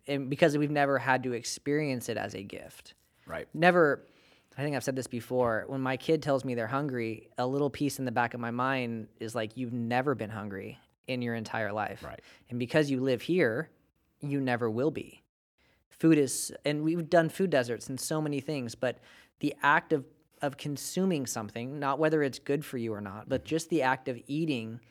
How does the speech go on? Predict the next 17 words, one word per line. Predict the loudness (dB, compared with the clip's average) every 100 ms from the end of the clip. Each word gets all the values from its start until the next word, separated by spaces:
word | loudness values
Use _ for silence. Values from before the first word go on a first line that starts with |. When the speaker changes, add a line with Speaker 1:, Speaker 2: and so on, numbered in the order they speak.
| -20 -20 _
Speaker 1:
is | -2 -2 -2
so | -4 0 4 6 6 4 2 -4
easy | -2 0 0 -2
for | -4 0 0
us | 0
to | -6
understand | -6 -6 -6 -6 -6 -6 -6
because | -4 -4 -4
it's | -6
something | -8 -6 -4
that's | -4 -6 0
always | 2 2 0 -2
been | -4 -4
there. | -6 -10 -12 -14
Speaker 2:
Mm-hmm. | -10 -12 -12 _ _ _ _ _ _
Speaker 1:
And | -4 -2
so | 2 2